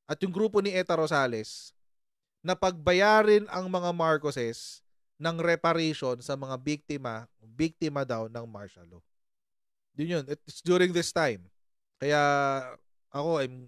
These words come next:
I'm, hindi ako sure kung sa sincerity ng pagsusulat nitong, nitong batas na to. Is it really to recognize the reality of the human rights violations during the martial law period?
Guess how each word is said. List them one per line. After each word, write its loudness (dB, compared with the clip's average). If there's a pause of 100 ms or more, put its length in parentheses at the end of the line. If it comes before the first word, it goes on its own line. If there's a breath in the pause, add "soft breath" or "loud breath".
I'm, -14 (400)
hindi -2
ako 2
sure 0
kung -8 (520)
sa 0
sincerity -6
ng -10
pagsusulat -8
nitong, -10 (1040)
nitong -8
batas -8
na -14
to. -16 (400)
Is -4
it -6
really 0
to 2
recognize 0
the 2
reality 2 (380)
of -6
the 0
human -2
rights 0
violations 0
during 0
the -6
martial -6
law -2
period? 4